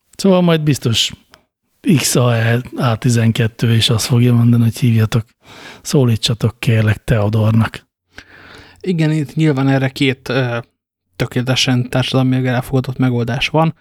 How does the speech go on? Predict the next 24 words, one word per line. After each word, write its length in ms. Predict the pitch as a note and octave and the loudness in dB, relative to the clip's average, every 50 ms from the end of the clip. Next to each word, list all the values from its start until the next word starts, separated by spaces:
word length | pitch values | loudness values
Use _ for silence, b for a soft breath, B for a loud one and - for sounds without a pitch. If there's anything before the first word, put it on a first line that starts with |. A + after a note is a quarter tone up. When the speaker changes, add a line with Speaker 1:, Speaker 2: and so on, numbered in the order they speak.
| _ _ _ _ _ _ - | _ _ _ _ _ _ -6
Speaker 2:
Az 120 | - D3 | -2 0
egyik 300 | C3 C#3 C3 B2+ C3 B2+ | 2 2 2 2 0 0
tizennyolc 560 | - - C#3+ B2 B2+ B2 B2 B2+ B2 B2+ - - | 0 0 2 4 4 4 4 4 2 0 0 -2
éves 220 | C3 B2+ A#2+ - | -2 -2 -2 -2
korban 320 | - D3 C#3+ B2 B2 B2 | -2 -2 -2 0 0 0
névváltoztatás, 1000 | A#2+ A#2 B2 B2 C3 D3 C#3+ - F3 D#3+ - E3+ D3+ - D#3 D3+ D3 C#3 - - | 0 0 2 2 2 0 0 0 -4 -4 -4 -4 -4 0 0 0 0 0 -2 -2
a 80 | - - | 0 0
másik 360 | C3+ C#3 C3+ C3+ B2 - C3 | 2 2 2 2 0 0 -2
pedig 260 | - - C3 B2+ B2 | -2 -2 -2 -2 0
tizennyolc 540 | - - C3+ A#2+ B2 B2+ B2+ B2+ B2 B2 - | 0 0 0 2 4 4 4 4 2 0 -2
éves 560 | B2+ B2+ B2+ B2 B2 - - - - - - _ _ _ _ _ _ _ _ _ | -2 -2 0 0 0 -2 -2 -2 -4 -6 -8 _ _ _ _ _ _ _ _ _
koron 380 | - - D#3 C3+ C3 C3 C3 B2+ | -4 -2 0 0 0 0 -2 -2
túl 240 | - D3 C#3 C#3+ C3+ | -2 0 0 2 2
az, 120 | C3+ C3 | 2 2
ugye, 200 | C3 C3 C3 C3 | 2 2 2 2
amikor 420 | B2+ B2+ B2 - C3 C3 C3 B2+ - _ _ _ _ _ _ _ _ _ _ _ _ | 2 0 0 0 -2 -4 -4 -6 -10 _ _ _ _ _ _ _ _ _ _ _ _
az 200 | _ - D3 B2+ | _ -6 -4 -2
embernek 400 | C3 B2+ C3 C3 B2+ B2+ B2+ - | 0 0 0 0 0 -2 -4 -4
a 240 | B2+ B2 B2 B2+ C3 C3 - _ _ _ _ _ _ - B2+ | -4 -4 -4 -4 -6 -8 -12 _ _ _ _ _ _ -20 -16
szülei 400 | C3 - - - C3 B2+ B2+ B2+ | -12 -8 -4 -4 -2 -2 0 0
már 220 | B2+ B2+ C3 B2+ | 0 0 0 0
rászorulnak 600 | B2+ C3+ C#3 B2+ - - C#3 C3+ C3+ C#3 C3+ B2 - | 0 0 -2 -2 -2 -2 0 2 4 4 2 2 2
a 40 | C3 | 2
járókeretre 880 | C3 C#3 D3 D#3 E3 D3 - D#3+ D3+ C#3+ B2+ - C3 C3 C3+ C3 - | 2 2 2 0 0 0 0 0 0 0 0 0 -2 -2 -2 -2 -6